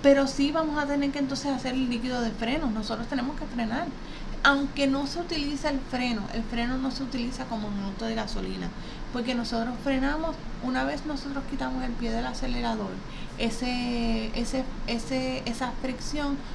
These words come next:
comienza entonces a detener el carro y el freno, pues entonces ya yo voy parando y, y haciendo una fricción,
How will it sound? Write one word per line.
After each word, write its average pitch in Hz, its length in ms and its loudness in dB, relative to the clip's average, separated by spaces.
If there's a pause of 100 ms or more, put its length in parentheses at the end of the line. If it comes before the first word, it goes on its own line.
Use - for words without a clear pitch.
(180)
comienza 226 460 0
entonces 247 420 0
a 220 120 -2
detener 196 480 -2
el 233 120 -2
carro 302 380 -2 (400)
y 226 120 4
el 202 140 2 (140)
freno, 311 320 2 (160)
pues 220 100 0
entonces 208 380 -2
ya 208 100 0
yo 220 160 2
voy 285 140 2 (300)
parando 247 560 0 (720)
y, 240 180 0 (280)
y 247 100 2
haciendo 254 460 2
una 247 200 2
fricción, 277 540 0